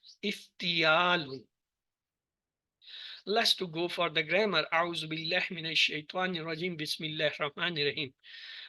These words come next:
Welcome to Understand Al-Quran the Easy Way course for page thirteen, pointer C in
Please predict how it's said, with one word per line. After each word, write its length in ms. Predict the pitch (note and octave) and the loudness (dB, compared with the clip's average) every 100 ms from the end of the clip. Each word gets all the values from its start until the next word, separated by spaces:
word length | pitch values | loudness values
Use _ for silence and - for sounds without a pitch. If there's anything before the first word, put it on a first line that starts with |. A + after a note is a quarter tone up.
| - | 0
Welcome 400 | A3 A#3+ A#3+ G#3 | 2 2 0 -2
to 140 | F3 | -2
Understand 640 | F#3 A#3 C4 - - F3 F3+ | 0 0 0 -2 2 2 2
Al-Quran 500 | G3 G#3+ - G#3 E3+ D#3+ | -2 -2 -2 -2 -2 -2
the 120 | D#3 G3 | -4 0
Easy 360 | A3 G#3+ A3 | -2 0 -4
Way 240 | E3 D3 - | -2 -4 -4
course 440 | - F3 F#3 G3+ - | -6 2 4 4 2
for 380 | - E3+ E3 D#3 | -2 -2 -2 -4
page 420 | F3 E3+ F#3 G3 | 0 4 4 2
thirteen, 500 | - D3+ D3 C#3 F3+ | 0 2 2 2 -6
pointer 480 | F#3 D3 C3+ C3+ C#3+ | -4 2 2 2 -2
C 440 | C3 - F#3 F#3+ - | -2 2 2 0 -4
in 160 | D3 | -6